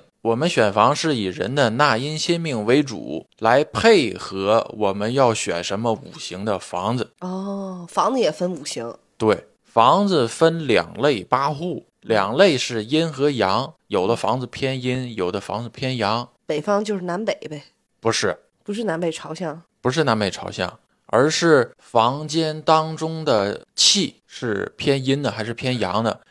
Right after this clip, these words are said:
Speaker 1: 比如有些房子你一进去，你就感觉这里头阴冷阴凉，
Speaker 2: 嗯。
Speaker 1: 这就是偏阴的。或者是很多的房子采光不足，它也很容易偏阴。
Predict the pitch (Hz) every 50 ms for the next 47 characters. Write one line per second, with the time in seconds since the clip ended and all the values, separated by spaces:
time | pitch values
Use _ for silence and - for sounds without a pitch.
0 | _ _ - 117 113 117 127 143 156 156 156 - - - _ - 104 101 107 107
1 | 143 147 139 - 104 113 131 143 131 117 101 98 107 123 131 139 165 151 131 -
2 | 165 156 131 104 98 98 113 127 123 110 92 95 101 107 110 127 127 117 98 90
3 | - 117 110 110 107 110 110 120 139 139 135 120 101 92 92 101 117 123 120 110
4 | 104 107 117 120 - _ _ _ 196 202 208 208 202 196 196 190 151 151 127 120
5 | 107 110 107 - - 139 135 131 127 139 143 151 135 - - _ _ _ - -
6 | 147 123 107 101 101 123 123 120 120 113 104 - _ - - 113 104 107 120 135
7 | 131 123 - - 104 117 123 123 - - 113 98 107 127 135 143 135 131 110 107
8 | 110 117 123 - _ _ _ - 143 147 143 123 95 85 82 - - 92 95 95
9 | 92 92 95 104 110 113 113 104 98 92 92 - - 117 117 113 117 117 123 127